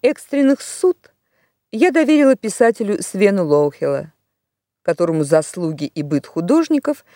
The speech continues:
писателей и ученых были известны лучше, нежели мне. Он начал раздавать исключительно суды за травочки по тысяче марок, и вскоре научные работники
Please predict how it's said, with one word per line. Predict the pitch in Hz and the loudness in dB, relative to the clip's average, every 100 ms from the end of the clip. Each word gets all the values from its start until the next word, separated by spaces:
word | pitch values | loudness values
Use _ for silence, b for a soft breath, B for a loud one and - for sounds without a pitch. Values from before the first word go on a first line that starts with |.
| b b | b b
писателей | - 240 - 233 220 220 208 | -8 -2 2 2 0 -8 -8
и | - | -6
ученых | 208 208 - 208 202 196 - _ _ _ _ | -6 -6 -2 0 0 -4 -10 _ _ _ _
были | 330 392 302 | 2 4 4
известны | 202 220 269 - 208 | 4 2 2 0 -2
лучше, | 165 202 - - - - | 0 -2 -6 -12 -14 -8
нежели | 151 143 143 143 | -2 -2 -2 -4
мне. | 143 143 139 147 - _ _ _ _ _ _ _ _ b b - | -4 -2 -4 -6 -14 _ _ _ _ _ _ _ _ b b 0
Он | 277 | 4
начал | 277 285 - 233 | 4 2 0 0
раздавать | 226 196 226 247 226 | 0 0 2 2 0
исключительно | - 220 - 226 220 - 349 349 - 302 285 277 b b | -8 -10 -4 -4 -4 -2 -2 -2 0 2 4 0 b b
суды | - - - - 311 240 285 - | -18 -16 -10 0 2 4 2 0
за | 202 262 | 0 -2
травочки | - 247 208 143 131 - - - - _ _ _ | 0 -2 -2 -2 -6 -16 -16 -18 -18 _ _ _
по | 254 | -6
тысяче | - - 240 - | -6 -6 -8 0
марок, | 247 180 131 123 - _ _ _ _ _ | 2 2 0 -6 -16 _ _ _ _ _
и | 294 | -10
вскоре | - - 392 330 | -6 2 4 4
научные | 285 269 - 262 262 | 4 2 0 0 4
работники | 277 294 381 - 294 - 247 | 4 2 -2 -2 -6 -2 -4